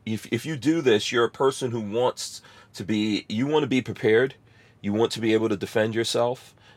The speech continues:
and you want to be able to take care of the people around you that, you know, your friends, your family, people you love.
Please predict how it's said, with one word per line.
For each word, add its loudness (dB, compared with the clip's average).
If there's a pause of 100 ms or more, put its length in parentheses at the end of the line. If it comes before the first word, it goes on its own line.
(120)
and 2
you -2
want 0
to -4
be 2
able 0
to -2
take -4
care 0
of 0
the -2
people -2
around 2
you -4
that, 2
you -2
know, 0
your 0
friends, -2
your -6
family, -2
people -8
you -6
love. 0